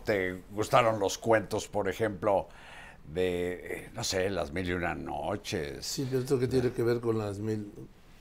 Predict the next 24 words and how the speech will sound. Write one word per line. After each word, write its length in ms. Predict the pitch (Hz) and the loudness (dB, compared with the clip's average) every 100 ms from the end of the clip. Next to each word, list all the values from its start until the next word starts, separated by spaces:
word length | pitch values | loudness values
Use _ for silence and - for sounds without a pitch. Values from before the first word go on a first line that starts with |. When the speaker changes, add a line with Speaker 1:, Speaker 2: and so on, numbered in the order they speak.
| - | -8
Speaker 2:
con 160 | 123 107 | -4 0
la 100 | 107 | 0
cuatro 380 | 120 117 113 104 | 2 0 0 -2
T? 240 | 117 107 - - - - - - - - - - - - - - | 0 -2 -6 -20 -20 -20 -20 -18 -18 -16 -18 -20 -20 -20 -20 2
Speaker 1:
Pues 380 | 135 135 117 - | 10 12 12 6
que 420 | - - 117 117 | -2 2 8 10
en 180 | 110 113 | 10 8
buena 340 | 127 127 - | 8 8 8
medida 600 | 214 185 190 170 156 139 | 6 8 10 12 12 12
la 180 | 175 165 | 12 10
cuatro 320 | 113 131 135 | 10 8 8
T 220 | 113 123 123 | 6 6 6
vive 340 | 117 113 113 | 6 6 6
del 220 | 101 98 | 6 2
puro 340 | - 117 104 - | 2 2 2 2
pinche 460 | 101 98 - 92 | -2 -2 -2 -4
cuento. 640 | - 247 220 226 - 226 - | 4 8 8 10 10 10 2
Speaker 2:
Ah, 360 | 110 107 107 107 | -2 -2 -4 -8
bueno. 180 | 87 - - - | -12 -16 -14 -2
Speaker 1:
Ah, 180 | 98 131 | 2 2
bueno. 460 | 151 147 151 196 - - - - - | 4 2 2 -2 -6 -16 -20 -20 -18
Speaker 2:
Sí. 80 | - 95 113 127 - - - - - - - - - - - - | -14 -12 -12 -12 -16 -20 -20 -20 -20 -20 -20 -20 -20 -20 -20 -10
Oye. 280 | 123 127 123 | -4 -2 4
Speaker 1:
Creo. 340 | 147 160 127 | 8 10 8